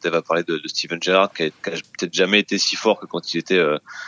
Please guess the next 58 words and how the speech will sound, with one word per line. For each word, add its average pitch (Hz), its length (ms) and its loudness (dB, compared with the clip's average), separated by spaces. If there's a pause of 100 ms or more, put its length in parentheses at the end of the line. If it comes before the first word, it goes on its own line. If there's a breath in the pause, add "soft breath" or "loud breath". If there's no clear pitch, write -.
(240 loud breath)
un 90 120 0
cran 92 220 -4
plus 95 240 -2
haut, 95 240 4
euh, 76 240 2
avec, 80 280 -2
avec 82 160 0
Xabi 85 180 0
Alonso 90 280 2
et 87 60 2
Mascherano 85 460 0
derrière 82 260 4
lui. 139 200 -4 (440 loud breath)
Si - 240 -10
Mesut 120 320 2
Ozil 120 260 2
a 110 40 6
été 101 180 0
si 113 220 2
fort 117 260 4
en 95 120 0
numéro 95 320 2
dix 95 240 -2
au 90 80 0
Real, 92 300 4
euh, 76 160 -2
c'est, - 220 -10
c'est 73 260 -8
aussi 76 180 -20 (140)
parce - 140 -14
qu'il - 160 -6
avait, 76 180 -2
euh, 69 100 -2 (800)
il 76 80 -10
avait 80 120 -4
cette - 200 -6
protection - 380 -6
derrière. 107 240 6
On 104 80 -4
parlait 87 200 4
souvent 110 220 -2
de 107 60 2
la 101 60 6
B 101 200 -2
B 107 80 -2
C 110 240 0
au 98 100 4
Real 90 240 4
ensuite, 90 400 -10
euh, 71 200 -4 (560 loud breath)
euh, 73 400 0
mais, 78 160 -4
mais, 80 160 -2
mais 78 200 2
le, 78 220 4
le, 76 240 0
le, 73 320 -4
le 78 140 -14